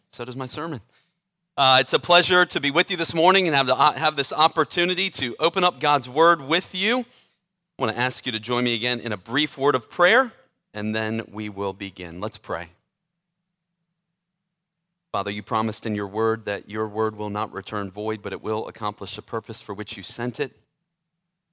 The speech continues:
We entrust ourselves to you today, and we pray that your word would powerfully accomplish whatever purposes you have in mind. We humbly ask that those purposes would be the salvation of those who do not believe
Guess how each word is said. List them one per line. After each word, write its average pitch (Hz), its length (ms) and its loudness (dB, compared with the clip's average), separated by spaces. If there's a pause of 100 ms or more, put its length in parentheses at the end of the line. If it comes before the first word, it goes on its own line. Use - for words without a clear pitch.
(100)
We 101 140 -6
entrust 113 400 -4
ourselves 110 440 -4
to 117 120 -14
you 110 140 -8
today, 113 480 -4 (440)
and 98 80 -8
we 101 80 -6
pray 107 220 -4
that 101 100 -6
your 92 120 -8
word 104 240 -2
would 104 220 -2
powerfully 98 500 -6
accomplish 95 640 -8 (320)
whatever 101 400 -10
purposes 98 580 -12
you 92 120 -10
have 92 160 -8
in 92 120 -8
mind. 85 280 -8
We 107 100 -6
humbly 110 400 -2
ask 104 480 -6 (460)
that 98 100 -8
those 104 200 -4
purposes 110 560 -6
would 98 160 -10
be 98 100 -6
the 90 100 -10
salvation 98 680 -4
of 90 100 -8
those 101 360 -6
who 101 100 -10
do 90 120 -12
not 98 240 -6
believe 101 460 -12